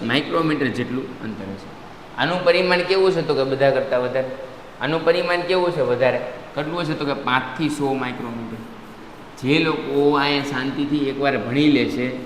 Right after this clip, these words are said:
એ લોકોને એક્ઝામમાં પૂરેપૂરા માર્ક આવશે. બરાબર છે? તેમાં પ્રાથમિક કોષ છે એને કોષ કેન્દ્ર કહે છે અને સુવિકસિત કોષ છે એને કોષ કેન્દ્ર કહે છે. બરાબર? આને સુવિકસિત કહેવાય અને પ્રાથમિક કહેવાય. એટલે આ ભાઈ સુવિકસિત એટલે આદિ,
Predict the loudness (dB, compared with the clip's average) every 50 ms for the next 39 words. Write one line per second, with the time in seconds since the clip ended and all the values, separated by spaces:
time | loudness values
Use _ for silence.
0 | -12 -14 -16 -16 -4 0 4 6 6 6 6 2 0 0 -2 -2 -2 -2 0 0
1 | 0 0 0 -2 -2 -4 -4 -4 -6 -6 -6 -6 -6 -6 -6 -8 -8 -10 -12 -12
2 | -14 -16 -16 -16 -18 -18 -18 -18 -18 -18 -18 -18 -18 -18 -18 -18 -18 -18 -18 -18
3 | -18 -18 -18 -12 -8 -6 -6 -4 -4 -6 -8 -8 -10 -12 -14 -16 -16 -18 -18 -8
4 | -4 -2 0 0 0 2 2 2 2 2 -2 -4 -4 -4 -4 -2 0 0 0 -2
5 | -6 -4 -2 -2 0 0 -2 -4 -6 -6 -6 -6 -8 -8 -6 -4 -4 -2 -2 -2
6 | -4 -2 -2 -2 -2 -2 -2 -2 -4 -4 -6 -8 -10 -12 -14 -16 -16 -12 -8 -4
7 | -4 -4 -4 -2 -4 -4 -2 0 -2 -2 -2 -4 -6 -6 -6 -4 -2 -2 -2 -2
8 | -4 -6 -6 -6 -6 -6 -8 -8 -8 -8 -10 -10 -10 -10 -10 -10 -10 -12 -12 -10
9 | -10 -10 -10 -10 -10 -12 -12 -12 -14 -14 -8 -6 -4 -4 -4 -4 -6 -8 -8 -8
10 | -10 -10 -8 -6 -6 -4 -4 -6 -6 -8 -8 -8 -6 -4 0 0 0 0 -2 -6
11 | -10 -12 -14 -14 -12 -8 -4 -4 -2 2 2 0 0 0 -4 -8 -8 -8 -8 -8
12 | -8 -8 -10 -12 -14 -16 -16 -16 -8 -4 4 8 8 8 10 10 10 8 8 6
13 | 0 -2 -4 -6 -2 0 0 2 2 2 2 4 4 4 4 4 4 4 4 4
14 | 4 2 0 2 4 6 8 8 8 6 6 2 0